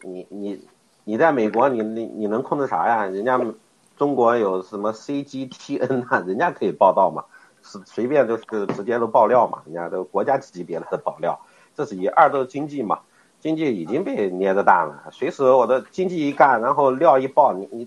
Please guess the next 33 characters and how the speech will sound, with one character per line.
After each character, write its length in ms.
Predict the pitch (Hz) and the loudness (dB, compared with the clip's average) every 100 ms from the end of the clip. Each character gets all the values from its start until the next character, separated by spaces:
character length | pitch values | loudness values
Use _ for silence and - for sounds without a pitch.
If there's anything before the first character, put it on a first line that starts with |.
| - | -12
这 80 | 262 | -8
个 60 | 214 | -4
政 160 | 233 | -4
府 40 | - | -2
还 120 | - | -6
是 120 | 185 | -6
啥， 260 | - 117 135 | -6 -2 0
我 60 | 123 | 0
直 80 | |
接 100 | 127 175 | -4 -4
成 160 | 147 | -6
灰 220 | - 143 165 | -6 -4 -4
了， 120 | - - - - _ _ _ _ - | -4 -10 -12 -12 _ _ _ _ -10
没， 240 | 110 151 | -6 -4
没 140 | 107 131 | -2 -2
有 120 | 156 | -4
什 140 | - | -8
么 80 | 147 | -8
的。 100 | - - - - _ | -8 -8 -16 -20 _
所 340 | - - - | -18 -10 -2
以 60 | 131 | 2
说， 300 | 139 135 139 - - - - | 6 6 6 0 -14 -10 2
然 120 | 156 | 4
后 60 | 170 | 6
同 200 | 170 202 | 4 2
时 160 | 185 | 4
我 160 | 196 - | 4 4
是 460 | 175 165 143 131 - | 4 4 4 2 0
觉 180 | 123 143 | 2 4
得 160 | 160 | 4
就 100 | 151 | 4
是 80 | 160 | 0
说 220 | 165 151 | 4 4